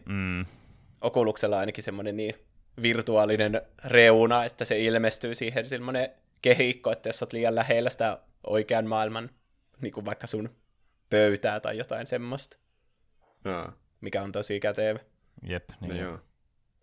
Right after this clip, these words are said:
Speaker 2: Mutta sitten toinen, mistä oli pari kommenttia, niin oli tämä lisätty todellisuus, eli A R,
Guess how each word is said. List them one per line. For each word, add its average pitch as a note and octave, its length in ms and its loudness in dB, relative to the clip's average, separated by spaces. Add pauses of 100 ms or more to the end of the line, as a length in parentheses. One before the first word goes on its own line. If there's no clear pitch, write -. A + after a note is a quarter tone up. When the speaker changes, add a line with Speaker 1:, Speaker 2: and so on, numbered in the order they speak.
(300)
Speaker 2:
Mutta C#3+ 180 -2
sitten C#3 340 4 (260)
toinen, C3+ 520 8
mistä A#2+ 360 0 (220)
oli B2+ 160 2
pari B2 420 2
kommenttia, C3 520 4
niin C3+ 200 4
oli C3+ 380 -2
tämä B2 220 2
lisätty B2+ 480 2
todellisuus, G#2 680 -2
eli G#2+ 240 -4
A A2 460 4
R, - 100 -4